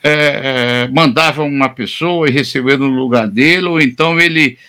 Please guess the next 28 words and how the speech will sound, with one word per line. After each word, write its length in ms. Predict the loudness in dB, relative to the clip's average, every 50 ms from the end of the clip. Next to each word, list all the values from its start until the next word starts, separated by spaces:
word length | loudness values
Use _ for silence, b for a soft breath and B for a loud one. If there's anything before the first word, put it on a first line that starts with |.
| b b b b b _ _ _ _ -2
não 220 | 0 0 2 2
que 120 | 0 0 0
ele 140 | 0 2 2
recusasse, 800 | 2 2 0 -2 -6 -6 -2 0 2 2 2 0 -4 -10 -8 -4
mas 180 | -4 -2 -2 -2
ele 140 | -6 -6
dizia 280 | -8 -8 0 0 0 0
que 100 | 2 0
ele 160 | -2 -2 0
não 160 | 0 2 4
merecia, 1000 | 4 4 4 2 2 0 -2 -2 -4 -2 2 4 4 6 6 4 4 2 2 2 0
tal, 180 | -2 -4 -4
aquela 280 | -4 -2 -2 -2 -4 -4
coisa 260 | -6 -4 -4 -4 -4
toda, 180 | -4 -6 -12 -4
quem 140 | -2 -2 0
merecia 640 | 2 2 2 2 0 -2 -2 -4 0 2 2 2 4
era 380 | 2 2 0 0 -2 -4 -8 b b b b b _
a 140 | -8 -6
doutrina 440 | -6 -4 -6 -8 -2 0 0 0 0
espírita. 680 | -2 -6 -8 -4 0 2 2 2 0 -4 -10 _ -18 b b b b b b
Então 220 | -2 0 2 2 2
o 80 | -2
Pinga 320 | 0 2 2 4 4 2 0
Fogo 340 | 0 0 0 0 0 -2 -8
foi 240 | -2 0 0 2
muito 460 | 2 2 4 4 4 2 0 0 -2 0
marcante 880 | 0 -2 -2 -4 -6 _ 0 2 4 4 2 0 -4 -8 -8 -8 -8